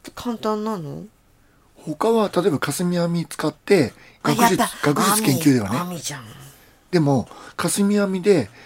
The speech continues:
Speaker 2: カモ捕まえるっていうのも、そんな簡単じゃないんですよ。捕まえられますよ。でも、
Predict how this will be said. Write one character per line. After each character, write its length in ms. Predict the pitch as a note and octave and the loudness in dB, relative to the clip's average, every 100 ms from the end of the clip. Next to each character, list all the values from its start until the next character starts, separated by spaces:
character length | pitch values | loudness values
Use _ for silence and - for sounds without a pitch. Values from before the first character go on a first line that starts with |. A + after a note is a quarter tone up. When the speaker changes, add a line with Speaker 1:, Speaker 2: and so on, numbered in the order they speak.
| - | -8
Speaker 2:
カ 140 | - | 0
モ 120 | F3 D#3 | 0 0
捕 220 | - B2 | -2 -2
ま 100 | A2+ | -2
え 60 | |
る 40 | G#2+ | -4
っ 20 | |
て 160 | - G#2 | -8 -8
い 20 | |
う 60 | |
の 20 | G2+ | -4
も、 240 | B2+ F#2 - - _ _ - | -4 -6 -12 -20 _ _ -10
そ 160 | - | -6
ん 40 | F3 | -4
な 80 | |
簡 200 | E3+ - | -2 -4
単 160 | - D3+ | -2 -4
じ 80 | C#3 | -2
ゃ 20 | |
な 80 | B2+ | -2
い 20 | |
ん 20 | |
で 60 | G2+ | -4
す 20 | |
よ。 80 | G2+ | -8
捕 160 | - F#3+ | -2 2
ま 100 | G#3 | 2
え 40 | |
ら 100 | F#3 | 2
れ 60 | F3+ | 0
ま 100 | F3 | -4
す 80 | |
よ。 100 | G#2+ | -4
で 80 | G#2 | -2
も、 140 | B2 | -4